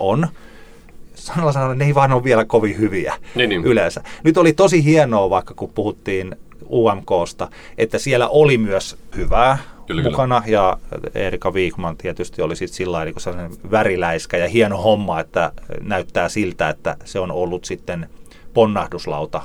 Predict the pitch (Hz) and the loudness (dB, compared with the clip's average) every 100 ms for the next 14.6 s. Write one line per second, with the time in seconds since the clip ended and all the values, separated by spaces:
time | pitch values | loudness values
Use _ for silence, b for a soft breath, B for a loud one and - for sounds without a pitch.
0 | - 87 78 90 92 87 101 82 78 76 | -8 -8 -6 -4 -4 -4 -6 -6 -6 -4
1 | 78 71 73 78 80 90 127 110 113 104 | -6 -6 -6 -6 -6 0 0 2 2 2
2 | 107 92 B B 113 - 107 101 101 98 | 2 -2 B B -6 -2 0 2 2 2
3 | 92 90 B B B B 120 117 123 127 | 0 0 B B B B 2 2 2 0
4 | - 120 117 110 - - 135 - - 110 | 2 2 4 2 0 -2 -2 0 2 2
5 | - - 65 120 113 104 98 87 85 - | 2 -6 -12 -2 0 0 0 0 -2 -8
6 | 95 87 104 98 87 90 90 107 110 101 | -8 -2 2 2 0 -2 -2 -2 0 2
7 | 90 - 120 113 123 117 104 107 107 82 | 0 0 2 2 2 2 0 0 0 0
8 | - - - 78 - 80 82 113 110 95 | -4 -8 -8 -6 -4 -4 -4 0 0 0
9 | - 98 131 120 117 123 107 107 98 95 | -2 -2 0 2 4 6 4 2 2 2
10 | 104 90 - 110 - 98 87 95 92 87 | 2 0 0 0 0 -4 -6 -4 -2 -2
11 | 90 87 80 - 104 98 92 b b b | -2 -2 -2 0 0 0 -4 b b b
12 | 123 127 - 113 110 113 - 113 104 - | -2 0 2 2 2 0 0 2 2 2
13 | 101 95 90 95 92 107 90 98 95 80 | 2 4 2 0 2 2 0 0 0 0
14 | 95 95 - - - - | -2 -2 -4 -6 -8 -8